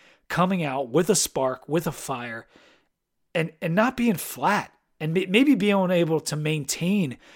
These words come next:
some early momentum like we had against Duke. And I do think that the play calling,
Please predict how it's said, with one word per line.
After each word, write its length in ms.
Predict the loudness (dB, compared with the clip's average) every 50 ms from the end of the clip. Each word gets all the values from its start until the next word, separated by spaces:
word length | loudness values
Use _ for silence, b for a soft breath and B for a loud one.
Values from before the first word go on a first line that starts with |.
| b b -6
some 200 | -4 -4 -2 2
early 260 | 4 4 6 4 4
momentum 540 | 2 0 -2 -4 -4 -4 -4 -6 -6 -6 -6
like 200 | -8 -8 -6 -6
we 80 | -6 -6
had 180 | -6 -8 -8
against 320 | -8 -10 -10 -12 -12 -8 -6
Duke. 220 | -6 -6 -4 -6
And 160 | -8 -10 B B B B B B B B
I 100 | 0 2
do 180 | 6 6 6 6
think 240 | 6 2 -2 -4 -4
that 100 | -4 -4
the 80 | -4
play 300 | -6 -4 -2 0 0 0
calling, 560 | 0 -2 -4 -4 -4 -4 -4 -6 -8 -10 -12